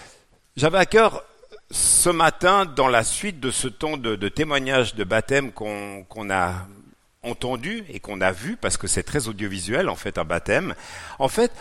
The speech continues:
repenser, en fait, cette question, en fait, finalement, de, de ce qu'est la foi chrétienne. Souvent, euh, quand on parle de, de christianisme dans la sociologie, on parle du nombre de chrétiens dans un pays, dans une région, dans une ville.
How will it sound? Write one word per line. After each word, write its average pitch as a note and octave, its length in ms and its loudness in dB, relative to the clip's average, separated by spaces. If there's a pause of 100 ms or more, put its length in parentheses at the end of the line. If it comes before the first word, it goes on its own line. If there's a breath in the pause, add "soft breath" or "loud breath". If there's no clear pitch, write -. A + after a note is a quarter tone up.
(280 loud breath)
repenser, F3+ 960 2 (240 loud breath)
en B2+ 120 0
fait, F#3 240 2
cette - 260 4
question, F3+ 440 2
en - 20 -4
fait, E3 340 -4
finalement, C#3+ 480 -2
de, A#2 280 2
de G#2 140 -4
ce - 80 0
qu'est F3+ 120 2
la C#3 100 4
foi C#3 200 0
chrétienne. G#2+ 580 0 (880 loud breath)
Souvent, E3+ 560 6
euh, G#2 240 4
quand B2 280 -2
on A#2+ 120 -4
parle D3+ 400 4
de, G#2+ 500 2
de A2 100 -2
christianisme C#3+ 840 2
dans G#2+ 140 -2
la G2 160 4
sociologie, A#2+ 760 -2
on F#2+ 160 -4
parle A2+ 560 4
du G2 140 -10
nombre A#2 220 -4
de A2 80 -4
chrétiens G#2+ 520 0
dans F#2+ 240 -2
un F2+ 80 0
pays, A2+ 320 -2
dans F#2 200 -2
une F2+ 60 2
région, G#2 480 -4
dans F2+ 140 -6
une G2+ 200 -12
ville. A#2 380 -2